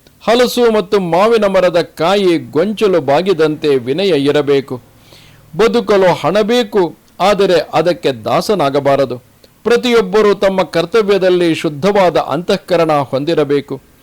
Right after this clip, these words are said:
ನಮ್ಮ ಅಂತರಂಗವನ್ನು ಭಗವಂತನಿಗೆ ಅರ್ಪಿಸಬೇಕು,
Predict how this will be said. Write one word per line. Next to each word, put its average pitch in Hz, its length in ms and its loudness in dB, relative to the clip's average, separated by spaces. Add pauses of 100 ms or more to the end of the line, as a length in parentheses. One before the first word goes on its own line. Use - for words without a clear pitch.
(280)
ನಮ್ಮ 220 240 0
ಅಂತರಂಗವನ್ನು 190 920 0
ಭಗವಂತನಿಗೆ 180 760 0
ಅರ್ಪಿಸಬೇಕು, 147 840 -4